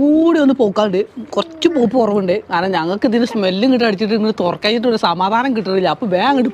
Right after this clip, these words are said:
പൊളിച്ചതാണ്. അപ്പോൾ നിങ്ങൾ വിചാരിച്ചിട്ടുണ്ടോ ഈ ചക്ക എന്തിന് ഞാൻ ഇതിന് വീഡിയോ ഉണ്ടാക്കണമെന്ന്? ഇല്ലാത്തമ്മ, ആ, എന്താ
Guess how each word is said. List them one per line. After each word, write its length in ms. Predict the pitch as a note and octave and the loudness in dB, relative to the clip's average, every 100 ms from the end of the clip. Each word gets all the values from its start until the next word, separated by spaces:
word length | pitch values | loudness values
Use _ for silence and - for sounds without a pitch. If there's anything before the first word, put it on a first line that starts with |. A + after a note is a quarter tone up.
| G3+ | -2
പൊളിച്ചതാണ്. 420 | D3+ - E3+ B2+ - - - _ - - - - | 0 0 0 -4 -14 -20 -20 _ -20 -20 -20 -4
അപ്പോൾ 140 | G#3+ C4+ | 0 4
നിങ്ങൾ 140 | C#4 D#4 | 4 4
വിചാരിച്ചിട്ടുണ്ടോ 360 | B3 G#3+ G#3+ G#3+ | 2 -2 -2 -2
ഈ 20 | B3 G#3 | 0 -4
ചക്ക 180 | - C#4 | -2 -2
എന്തിന് 180 | A3 G3+ F#3 | 0 0 0
ഞാൻ 140 | G3+ G3+ | 0 -2
ഇതിന് 180 | F#3 F3 D#3+ | -4 -6 -4
വീഡിയോ 180 | F3+ G#3 | 0 0
ഉണ്ടാക്കണമെന്ന്? 400 | F3+ D#3+ D3+ C#3+ E3 | 0 -2 -2 -2 0
ഇല്ലാത്തമ്മ, 300 | G#3 G3 A3 - - - - - - F#3 | 0 -2 -6 -8 -20 -20 -20 -20 -4 -2
ആ, 20 | D#3 - - - | -2 -10 -12 0
എന്താ 160 | C#4 | 0